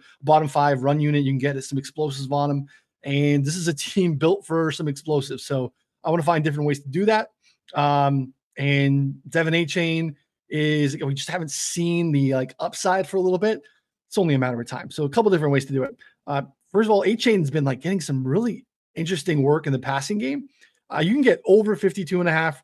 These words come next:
receiving yards. And again, like, we know how flimsy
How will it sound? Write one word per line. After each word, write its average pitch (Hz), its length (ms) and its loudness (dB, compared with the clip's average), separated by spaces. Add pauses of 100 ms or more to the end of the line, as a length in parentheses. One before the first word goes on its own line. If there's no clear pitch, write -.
receiving 170 460 0
yards. 208 420 -4 (440)
And 285 80 -6
again, 254 160 2
like, 147 140 0 (680)
we 226 120 4
know 185 180 6
how 151 440 0 (220)
flimsy 151 680 2